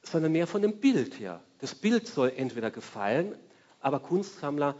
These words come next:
die kaufen auch Bilder, die ihnen nicht gefallen, einfach weil sie ihrem Geschmack nicht entsprechen. Das Wichtigste für den Kunstsammler ist,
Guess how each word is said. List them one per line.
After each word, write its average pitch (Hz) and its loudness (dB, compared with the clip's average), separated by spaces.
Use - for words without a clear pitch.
die 135 -12
kaufen - 0
auch 123 -4
Bilder, 123 -4
die - -12
ihnen 98 -10
nicht 269 -4
gefallen, 92 -8
einfach 117 -6
weil 113 0
sie 131 -12
ihrem 110 -8
Geschmack 113 -6
nicht 165 -8
entsprechen. 156 -6
Das - -10
Wichtigste 170 -10
für 151 -10
den 135 -6
Kunstsammler 135 -8
ist, 107 -12